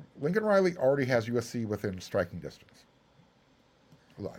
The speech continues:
I, I get it, they're at number eighteen. So if U S C ends up with a higher ranked recruiting class over their biggest competitors, th-,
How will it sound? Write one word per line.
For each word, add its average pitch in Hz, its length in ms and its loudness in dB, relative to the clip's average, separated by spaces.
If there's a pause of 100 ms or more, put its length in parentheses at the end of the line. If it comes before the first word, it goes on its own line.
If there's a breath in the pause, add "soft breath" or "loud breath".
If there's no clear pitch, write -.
(140)
I, 90 40 -2
I 92 40 -4
get 95 180 -2
it, 107 100 -4
they're 87 100 -4
at 78 80 -8
number 90 200 -6
eighteen. 98 520 -8 (1200 soft breath)
So 131 320 4 (180)
if 139 220 4 (160)
U 143 240 0
S 190 100 0
C 175 560 -2
ends 147 280 -6
up 147 240 4 (300)
with 127 280 0
a 123 100 4
higher 120 360 4
ranked 147 380 -4
recruiting 151 500 -2
class 113 560 0 (340)
over 98 220 -6
their 120 280 0 (460)
biggest 120 300 0
competitors, 107 640 -2 (1700 soft breath)
th-, 123 120 -10